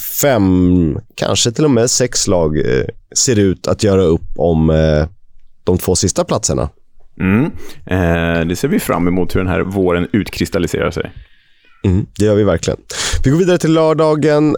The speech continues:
Speaker 1: där, eh, Rotherham, vårt kära Rotherham, åkte till Lancashire, till kusten och, eh, spelade noll noll mot, eh, Blackpool i en match som två lag, eh, verk-, de här två lagen inte hade råd att kryssa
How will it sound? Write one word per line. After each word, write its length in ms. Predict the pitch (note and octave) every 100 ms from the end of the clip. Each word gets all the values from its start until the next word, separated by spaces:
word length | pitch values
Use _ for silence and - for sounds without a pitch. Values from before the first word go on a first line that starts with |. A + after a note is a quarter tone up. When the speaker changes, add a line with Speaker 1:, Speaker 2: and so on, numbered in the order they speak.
| -
Speaker 1:
där, 520 | A2 B2 B2+ B2 A2
eh, 540 | B2+ A#2+ A#2 A#2 A#2
Rotherham, 680 | A#2+ B2+ G#3+ F3+ C#3 A#2 G#2 G#2
vårt 160 | C#3
kära 380 | - D#3+ C#3+ C3+
Rotherham, 800 | C3 B2+ A2+ A2 A2+ A2 G2+ G2
åkte 520 | - B2+ G#2 - A#2+ A2
till 200 | A#2 G#2+
Lancashire, 640 | G#2+ G2+ - G2+ G2 F2+
till 160 | - G2
kusten 640 | A#2 G#2+ - - G2+ F#2
och, 480 | - G#2+ - - -
eh, 200 | G2+ F2+
spelade 380 | - D3 D3 D3
noll 380 | C3 E3+ F3
noll 300 | C#3 C#3 C#3
mot, 380 | C3 B2+ B2 -
eh, 140 | A#2 A#2
Blackpool 760 | G#2+ C#3 - - A#2 G#2 G2
i 200 | C#3+ D3+ C#3+ - - - -
en 180 | - D#3+
match 320 | D#3 C3 -
som 120 | C#3 C#3
två 240 | - F3
lag, 380 | D#3+ B2 B2 G#2
eh, 420 | - G#2+ G2 E2 D2+ - F#2+ B2
verk-, 200 | D3 B2 A#2+ C3
de 100 | C#3
här 80 | E3
två 120 | D3
lagen 240 | A#2+ A#2
inte 420 | C3 F#2+ - -
hade 160 | G#3 E3+
råd 180 | B2 A2
att 100 | G#2+
kryssa 640 | C3+ A2+ - D#3 G#2 A#2